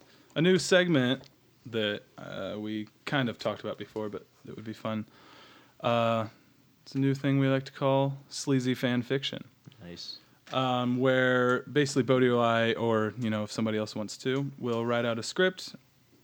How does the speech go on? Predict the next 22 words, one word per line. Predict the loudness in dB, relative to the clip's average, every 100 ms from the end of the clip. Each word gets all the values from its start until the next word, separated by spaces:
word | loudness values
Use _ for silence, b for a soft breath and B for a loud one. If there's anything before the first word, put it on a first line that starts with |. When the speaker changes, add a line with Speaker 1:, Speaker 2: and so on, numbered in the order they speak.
| _
Speaker 1:
starring, | -14 0 2 2 -2 -4 -4 -6
you | -6
know, | -6
the | -6
people | -8 -8 -12
at |
the | -6
table | -4 -4 -6 -10 B B B _ -12
and | -10 -8 -8
whatever | -8 -6 -6
extras, | -6 -8 -10 -10 -14 -8
and | -6 -4 -4
we | -2
read | -2 -4
it. | -6 -8 -6
We |
do | -2
a | -2
cold | -2 -4 0
table | 0 2 0
reading. | 0 -2 -8 -18 B
Speaker 2:
Yeah. | -18